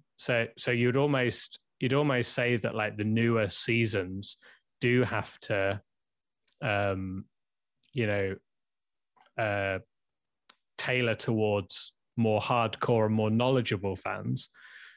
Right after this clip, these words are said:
because at the end of the day, like, like you said, if, if there's twelve seasons, right, of Drive to Survive, and it, it, twelve seasons down the line, it's been twelve years, people aren't, like,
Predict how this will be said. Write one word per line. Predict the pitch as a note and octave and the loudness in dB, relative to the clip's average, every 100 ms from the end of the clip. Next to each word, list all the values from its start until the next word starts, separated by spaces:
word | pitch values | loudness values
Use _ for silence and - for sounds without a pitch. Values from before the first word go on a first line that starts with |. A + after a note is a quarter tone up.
| - | -6
because | B2 B2 G#2+ | -2 0 0
at | A#2 | 0
the | A#2+ | 0
end | A#2+ | 0
of | A2 | 0
the | A2 | -2
day, | B2 A2+ G2 | 0 0 0
like, | F#2+ G2 G2+ - - - | 0 0 -2 -8 -14 -6
like | A2 B2 | -4 0
you | A2+ A2+ | 2 2
said, | - F#2+ | 0 -2
if, | G2 - | -4 -4
if | A#2+ | -4
there's | A#2+ A2 | -2 -2
twelve | - - C3+ C3 A#2+ | -4 -2 2 2 0
seasons, | - A#2+ A2 G2 F#2 F#2 - | 0 2 2 0 -6 -8 -8
right, | - D#2 - - _ _ _ - - - | -4 -4 -4 -8 _ _ _ -20 -16 -6
of | A2 | -6
Drive | F#2+ A2 | -2 -2
to | G2+ | -2
Survive, | A2 G#2+ G2+ G2 | -2 0 0 0
and | G2 | -2
it, | G2+ - | -4 -6
it, | - - | -10 -6
twelve | - B2+ A2+ G2+ - | 0 2 2 -2 -8
seasons | - B2+ G#2+ G#2 G2+ | -6 -2 0 -2 -2
down | G#2+ G2+ | -4 -2
the | G2+ | 0
line, | G#2 G2 G2 | 0 0 -4
it's | G2+ | -6
been | - A2 | -4 -4
twelve | - - A2+ G#2+ - | -2 0 2 0 0
years, | A2+ A2 - - - - _ _ _ _ _ _ _ _ _ _ _ _ _ - | -2 -2 -2 -4 -6 -12 _ _ _ _ _ _ _ _ _ _ _ _ _ -4
people | D3 C#3 D3 | -2 0 2
aren't, | C#3 B2 - - | 2 0 -4 -4
like, | A2+ | -6